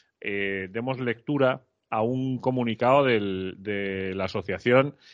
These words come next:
Senado Atlético. Y me gustaría hacerlo. Vamos, me nos lo han mandado, nos dijeron que sí, que sí, por favor. Digo, sí, sí, me faltaría más, faltaría más. Eh, y es una carta que le escriben a Diego Pablo Simeone.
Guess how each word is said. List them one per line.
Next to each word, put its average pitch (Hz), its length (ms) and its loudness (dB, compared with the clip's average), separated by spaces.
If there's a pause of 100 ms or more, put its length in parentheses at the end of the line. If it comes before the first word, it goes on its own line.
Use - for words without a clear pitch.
(140)
Senado 117 400 2
Atlético. - 500 0 (720)
Y 107 160 -2
me 104 180 2
gustaría 101 400 2
hacerlo. 151 380 0 (140)
Vamos, 104 240 -8
me 90 80 -14
nos 95 140 -10
lo 107 100 0
han 113 40 -2
mandado, 135 540 4 (380)
nos 104 180 -10
dijeron 120 300 -6
que 120 80 -6
sí, 113 560 -4
que 110 160 -2
sí, 104 140 -8
por 104 140 -6
favor. 113 340 0
Digo, 90 180 -8
sí, - 120 -14
sí, 107 140 -8
me 110 160 0
faltaría 104 540 0
más, 147 300 0 (400)
faltaría 107 440 2
más. 87 260 -6 (580)
Eh, 120 260 0
y 156 120 4
es 175 80 2
una 208 160 2
carta 190 300 2
que 170 100 -4
le 147 120 2
escriben 165 600 0 (120)
a 107 640 2
Diego 107 220 0
Pablo 117 200 2
Simeone. 82 360 -12